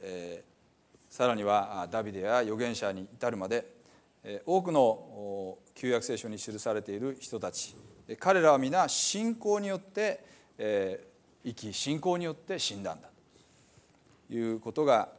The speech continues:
あ、記されています。えー、この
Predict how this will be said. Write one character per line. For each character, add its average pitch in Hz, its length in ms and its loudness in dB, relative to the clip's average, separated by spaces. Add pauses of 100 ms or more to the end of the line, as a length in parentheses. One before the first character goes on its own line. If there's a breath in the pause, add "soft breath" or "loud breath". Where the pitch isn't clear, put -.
(140)
あ、 78 440 -12
記 - 320 -8
さ 101 120 4
れ 87 80 -2
て 82 60 -12
い 85 80 -12
ま 69 80 -14
す。 - 160 -10 (1700 loud breath)
え 98 360 -16 (560)
ー、 - 20 -20
こ 160 100 -4
の 151 340 4